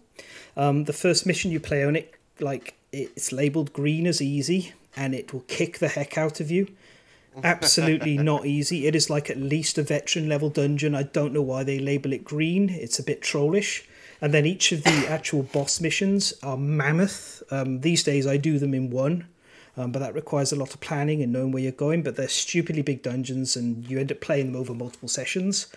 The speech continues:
Um, and as a consequence, the Crimson Court D L C for the video game,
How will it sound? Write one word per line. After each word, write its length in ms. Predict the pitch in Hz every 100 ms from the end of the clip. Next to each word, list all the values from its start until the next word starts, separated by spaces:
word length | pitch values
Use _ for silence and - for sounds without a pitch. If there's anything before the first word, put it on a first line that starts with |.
| - - - -
Um, 340 | 139 139 131 _ _ _ -
and 120 | 170 160
as 100 | 170
a 40 |
consequence, 920 | 175 170 156 151 156 135 - - - _ _ -
the 420 | - 147 139 139 - - - - _ -
Crimson 380 | 202 196 175
Court 320 | - 165 156 156
D 140 | 151
L 120 | 143
C 320 | 131 - 147
for 220 | 139 - 135
the 80 |
video 240 | 147 175 202
game, 400 | 190 180 175